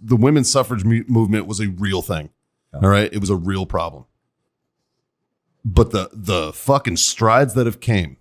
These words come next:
Speaker 2: <laughs>
Speaker 1: since then, ladies, you fucking won. The battle of sexes is over and you fucking won.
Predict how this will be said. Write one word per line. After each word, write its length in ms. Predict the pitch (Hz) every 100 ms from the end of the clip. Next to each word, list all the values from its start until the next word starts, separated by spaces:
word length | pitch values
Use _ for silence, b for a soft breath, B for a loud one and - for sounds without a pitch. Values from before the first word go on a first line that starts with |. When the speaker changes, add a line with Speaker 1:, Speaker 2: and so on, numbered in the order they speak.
| -
Speaker 2:
<laughs> 720 | 170 - - - - - _
Speaker 1:
since 420 | - - 127 110
then, 280 | 95 71 57 _ _ _ _ _ _ -
ladies, 600 | 107 117 135 160 - -
you 100 | 101
fucking 440 | 90 135 143 135 98
won. 300 | 104 87 82
The 80 | 90
battle 300 | 160 214 185
of 60 |
sexes 360 | - 156 - 117
is 80 | 117
over 260 | 123 113
and 80 | 87
you 80 | 87
fucking 360 | - 120 113
won. 240 | 92 82